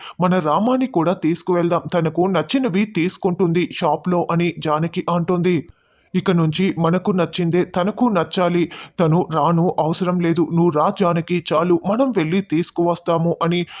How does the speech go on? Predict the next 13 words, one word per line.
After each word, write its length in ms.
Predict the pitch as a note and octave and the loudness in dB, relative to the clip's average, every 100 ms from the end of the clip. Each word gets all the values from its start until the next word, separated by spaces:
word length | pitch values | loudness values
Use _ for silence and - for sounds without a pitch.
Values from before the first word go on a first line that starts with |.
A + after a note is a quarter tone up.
| - D3+ | -6 -2
రఘురామ్ 400 | D3+ E3 D#3+ E3 | 0 0 -2 -2
తేల్చి 360 | - D3+ F3 F3+ | -4 -2 -2 -2
చెప్పేస్తాడు. 720 | F3+ E3 F3 E3+ - E3+ E3 D#3 - - | -2 -2 -2 -2 0 0 0 -2 -8 -4
అలా 200 | D#3+ E3 - E3 | 0 0 0 -2
రఘురామ్ 400 | D3+ E3 E3 F3+ | 0 0 0 0
చెప్పటంతో 580 | D#3+ F3 F3 E3 E3 E3 | -4 -4 -4 -2 0 -2
జానకి 400 | E3 G#3 B3 B3+ | 0 -2 -2 -4
కూడా 280 | A#3 E3+ E3+ | -4 -2 -2
బాధపడుతూ 680 | D#3+ D3 E3 F3+ F3 E3 F3 | -2 -4 -4 -2 -4 -2 0
ఉంటే 280 | E3+ E3+ E3+ D#3 | 0 0 -2 -2
రామలక్ష్మి 560 | D3+ F3+ F3 - E3+ - | -2 -2 -4 -2 -4 -2
చాలా 300 | - D#3 F3 F3 | -2 -2 -2 -2
చాలా 280 | E3 E3+ | 0 0